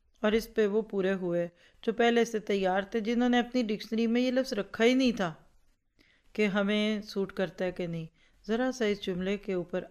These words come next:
अपने आप को परखें, इससे गैर हाज़िरी निफाक की अलामत करार पाई। और आप देखते भी हैं, आगे भी देख लेंगे भी,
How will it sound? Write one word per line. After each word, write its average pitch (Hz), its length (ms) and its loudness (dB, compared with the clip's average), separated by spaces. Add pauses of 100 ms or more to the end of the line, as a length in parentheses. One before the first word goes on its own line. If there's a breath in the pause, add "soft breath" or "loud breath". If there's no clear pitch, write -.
अपने 220 320 -4
आप 175 180 -6
को 180 120 -10
परखें, 175 380 -8 (1120)
इससे 220 580 0
गैर 202 420 2
हाज़िरी 180 540 -4
निफाक 180 560 -4
की 190 120 -2
अलामत 180 480 -4
करार 185 340 -2
पाई। 196 240 -6 (1400)
और 233 140 6
आप 262 260 4
देखते 196 440 2
भी 226 180 0
हैं, 233 120 2
आगे 185 260 2
भी 170 160 -4
देख 190 260 -2
लेंगे 214 260 0
भी, 202 160 -4